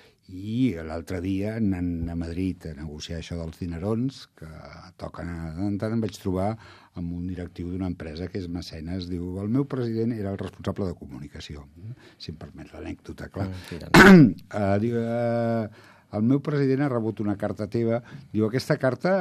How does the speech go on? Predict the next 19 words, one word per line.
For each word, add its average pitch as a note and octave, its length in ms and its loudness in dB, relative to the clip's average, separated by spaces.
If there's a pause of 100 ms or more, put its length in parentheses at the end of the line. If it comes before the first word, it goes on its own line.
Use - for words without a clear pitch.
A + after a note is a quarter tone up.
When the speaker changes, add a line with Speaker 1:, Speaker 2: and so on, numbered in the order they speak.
(440)
Speaker 1:
eh, A2 60 0
és G2+ 140 -4
que A#2 120 -2
demanes G2+ 400 2
més F#2 200 2
diners?» F2+ 420 2 (440)
Dic, - 140 -8
«Home, D2+ 180 -8
no, D#2 300 -8
és C2+ 80 -12
informar». D#2+ 680 -8 (340)
Dic, D#2 160 -10
«Ara, E2 220 -4
si E2 180 -8
teniu D#2 280 -8
a D#2 80 -8
bé». F#2 200 -4 (440)
Diu, G#2+ 280 2
«Home, B2 160 6